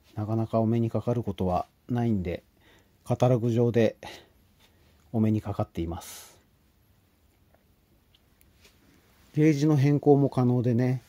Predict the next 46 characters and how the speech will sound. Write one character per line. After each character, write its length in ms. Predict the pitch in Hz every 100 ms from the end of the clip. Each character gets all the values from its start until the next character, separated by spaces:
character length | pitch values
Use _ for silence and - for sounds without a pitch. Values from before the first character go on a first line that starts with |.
| _
標 220 | - 160
準 220 | 147 170 165
機 140 | -
と 520 | - 110 101 98 90 -
狭 220 | 151 151
軌 120 | -
鉄 260 | 147 139 123
道、 280 | 98 85 87
ど 80 | 113
ち 140 | -
ら 100 | 135
も 320 | 131 127 120 _ _ _ _
幅 260 | - 117
が 240 | 113 113 113 -
変 160 | - 120
え 20 |
ら 120 | 113
れ 120 | 110
る。 180 | 104 98 -
ま 160 | 107
あ、 20 |
当 60 | 87
た 120 | 117
り 60 | 123
前 220 | 131 131
と 100 | 147
い 40 |
え 60 | 143
ば 140 | 117
当 60 | 92
た 140 | -
り 100 | 101
前 180 | 104 107
な 120 | 110
ん 100 | 117
で 60 | 110
し 100 | -
ょ 60 | 90
う 60 |
け 100 | 90
ど、 200 | 90 98 _ _ _ _ _ _ _ _ _ _
い 40 | 135
ろ 160 | 139
い 40 | 139
ろ 120 | 135
ね、 300 | 131 135 123